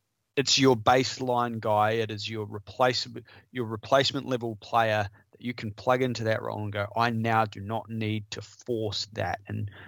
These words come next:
we can currently see we've got the replacement level players at corner. You got the replacement level players on the interior of the offensive line. You've got your replacement level players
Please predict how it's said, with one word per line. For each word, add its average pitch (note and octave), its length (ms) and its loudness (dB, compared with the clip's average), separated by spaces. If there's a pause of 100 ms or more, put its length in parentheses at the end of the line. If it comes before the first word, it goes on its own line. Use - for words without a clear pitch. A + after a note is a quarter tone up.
(120)
we A2+ 140 -2
can A#2 120 0
currently C3+ 380 4
see A2 240 -4
we've G#2 180 -8
got G#2+ 220 -4
the G#2 100 -4
replacement B2 520 0
level A2 180 -6
players G#2+ 380 2
at G#2+ 100 -16
corner. C3 400 -2
You A#2 160 -2
got A2+ 160 0
the A2+ 100 -8
replacement G#2+ 560 0
level G#2+ 200 -4
players G#2+ 580 4 (380)
on A#2 100 -2
the G#2+ 140 4
interior A2+ 420 6
of G#2 80 2
the G#2+ 140 2
offensive G#2+ 480 -4
line. B2 300 4
You've G#2 140 -4
got - 220 -8
your - 140 -14
replacement A2 500 0
level A2 180 -4
players G#2+ 540 2